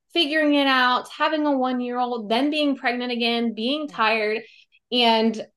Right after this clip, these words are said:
Speaker 1: yeah, I honestly probably blocked a lot of it out, but it was just really figuring out what did work. Oh,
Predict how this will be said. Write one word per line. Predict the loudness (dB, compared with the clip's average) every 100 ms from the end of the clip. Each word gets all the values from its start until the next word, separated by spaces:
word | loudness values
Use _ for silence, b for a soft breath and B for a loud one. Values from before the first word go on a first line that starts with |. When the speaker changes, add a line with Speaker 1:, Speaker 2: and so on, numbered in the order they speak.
| _ _ _ -10
Speaker 1:
yeah, | -6 2 4 4 2 2
I | 0 0 0 -2
honestly | -4 -6 -8 -8 -2 -2 -2 -6
probably | -8 -6 -2 0 -2
blocked | 0 -2 -2
a | -2
lot | 0 0
of | 0 -2
it | -2
out, | 0 -2 -2
but | -4
it |
was | -6
just | -8 -12 -8
really | -4 -2 -4
figuring | -4 -4 -2 0 0
out | 0 -2 -2
what | 0 0 2
did | 0 2
work. | 0 0 0
Oh, | 2 2 0